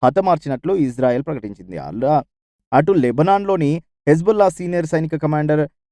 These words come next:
ఫాద్ షుక్రా కూడా ఇజ్రాయెల్ సైనిక దాడిలో మృతి చెందాడు. ఈ వరుస పరిణామాలతో యుద్ధ విస్తరణ భయాలు మరింతగా పెరిగాయి. ఇదిలా ఉండగా తమ భూభాగంలో హనియా హత్యను చేయడాన్ని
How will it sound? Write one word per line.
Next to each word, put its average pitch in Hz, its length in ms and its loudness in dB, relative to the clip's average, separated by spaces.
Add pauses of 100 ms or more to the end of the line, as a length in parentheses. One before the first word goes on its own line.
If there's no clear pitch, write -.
(160)
ఫాద్ 175 320 4
షుక్రా 151 320 -2
కూడా 139 140 2 (100)
ఇజ్రాయెల్ 135 320 2
సైనిక 127 260 -4
దాడిలో 120 300 -2
మృతి 123 240 -8
చెందాడు. 156 340 0
ఈ - 100 0
వరుస 113 260 -4
పరిణామాలతో 110 600 -4
యుద్ధ 117 140 -6 (100)
విస్తరణ 139 300 -4 (100)
భయాలు 147 280 0 (100)
మరింతగా 120 460 -4
పెరిగాయి. 92 360 -6 (360)
ఇదిలా 208 280 4
ఉండగా 110 340 -2
తమ 127 120 0 (120)
భూభాగంలో 127 560 0 (120)
హనియా 170 340 -2
హత్యను 113 340 -6
చేయడాన్ని 104 360 -4